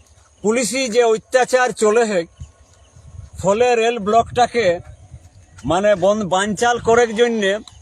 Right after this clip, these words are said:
এইরকম বোধ হয় এই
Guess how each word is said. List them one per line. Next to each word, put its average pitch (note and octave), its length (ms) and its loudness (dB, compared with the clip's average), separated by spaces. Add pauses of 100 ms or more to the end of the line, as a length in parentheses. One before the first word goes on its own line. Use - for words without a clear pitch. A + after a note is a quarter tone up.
(720)
এইরকম A#3 640 0 (140)
বোধ G#3 260 2
হয় A3 300 0 (960)
এই F#3 360 0